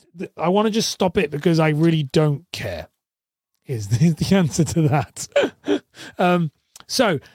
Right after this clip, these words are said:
so now we've established that, because that is just something that I think, you know, it's like, I, I don't care really. This is not designed for you. You can switch it off or you can do, it doesn't matter. You'll get loads of value from everything else I do, but I don't, I don't care. So,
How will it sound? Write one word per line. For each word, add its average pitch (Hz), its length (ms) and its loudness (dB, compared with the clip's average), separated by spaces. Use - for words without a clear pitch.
so - 140 -2
now 277 160 2
we've 220 140 4
established 190 420 0
that, 175 340 2
because 190 280 2
that 214 180 0
is 196 120 2
just 202 180 0
something 185 260 2
that 175 120 4
I 170 120 4
think, 170 180 0
you 170 80 2
know, 165 100 2
it's 151 100 0
like, 160 260 0
I, 165 100 0
I 180 120 0
don't 196 180 0
care 180 240 2
really. 151 360 2
This 170 220 -2
is 165 120 0
not 160 180 0
designed 151 320 2
for 135 60 -4
you. 101 180 -4
You 156 80 -18
can 143 140 -4
switch - 280 -2
it 147 80 4
off 165 220 0
or 151 80 0
you 143 80 -2
can 151 100 -2
do, 170 40 -6
it 170 80 -10
doesn't 247 160 -6
matter. 196 360 2
You'll 220 140 0
get 233 100 2
loads 214 180 2
of 175 60 0
value 185 260 2
from 165 120 0
everything 160 220 0
else 180 200 0
I 156 40 -2
do, 147 140 2
but 165 160 -4
I 165 100 0
don't, 170 300 0
I 160 60 -2
don't 151 200 2
care. 95 180 -8
So, 180 340 4